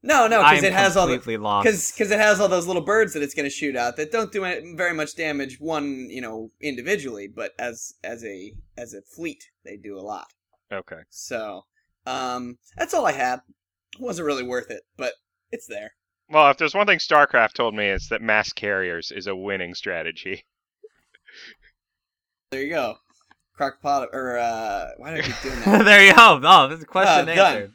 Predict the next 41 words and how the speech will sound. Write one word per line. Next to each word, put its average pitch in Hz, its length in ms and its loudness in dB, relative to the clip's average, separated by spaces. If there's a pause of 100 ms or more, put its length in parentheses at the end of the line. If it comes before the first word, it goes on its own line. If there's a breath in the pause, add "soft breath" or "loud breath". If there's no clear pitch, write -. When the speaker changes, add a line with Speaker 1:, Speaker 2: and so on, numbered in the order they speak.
(140)
Speaker 1:
Done. - 140 6
Speaker 3:
Moose, - 120 4
Speaker 1:
Question 214 280 0
Speaker 3:
moose, 262 120 4
Speaker 1:
answered. - 280 -6
Speaker 3:
moose 226 300 0
Speaker 1:
Um, 202 40 4
Speaker 3:
fly. 92 320 4 (400)
Speaker 1:
really 294 320 -6
quick, 269 260 -6 (100)
though, - 380 -4 (220)
who's 403 260 -8
gonna 240 160 -6
make 175 320 -4
a 147 80 -4
better 143 680 0 (120)
Pixar 131 400 -6
film 107 320 -14
hero? 98 420 -16 (440)
Speaker 2:
Uh, 135 160 2
they 135 120 0
already 131 240 8 (140)
Speaker 3:
Uh, 127 40 -2
Speaker 2:
made 143 140 4
Speaker 3:
those 247 100 4
Speaker 2:
that 208 100 -4
Speaker 3:
compound 214 500 8
Speaker 2:
Jackalope 147 40 8
Speaker 3:
eyes 131 200 8
Speaker 2:
short. - 100 -6
Speaker 3:
look 117 140 -6
scary. 120 600 0
I 127 80 -8
don't 175 180 -6
know 156 160 0
if 131 100 -6
that'll 123 240 -2
fly 117 340 -2
well 101 200 -4
with 90 160 -14
kids. - 560 -14